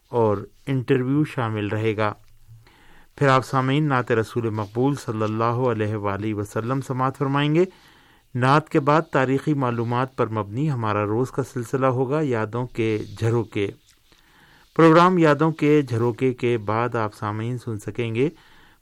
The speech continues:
ماہ محرم الحرام کی مناسبت سے ہمارا سلسلے وار خصوصی پروگرام ذبح عظیم۔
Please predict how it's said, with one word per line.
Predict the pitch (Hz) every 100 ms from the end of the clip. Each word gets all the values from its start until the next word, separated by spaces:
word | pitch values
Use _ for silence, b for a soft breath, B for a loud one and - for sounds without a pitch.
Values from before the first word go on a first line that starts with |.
| -
ماہ | 135 139 151
محرم | 143 123 113 117 123
الحرام | 123 107 107 113 120
کی | - 117
مناسبت | 113 104 104 101 - 117
سے | - 131 202 180 _ _ -
ہمارا | 117 110 113 110 -
سلسلے | 107 - 110 107
وار | 113 123 -
خصوصی | 107 117 101 110
پروگرام | 104 104 101 123 113 104 b b b b b b 110
ذبح | 98 127 107 104 107 -
عظیم۔ | - 110 113 107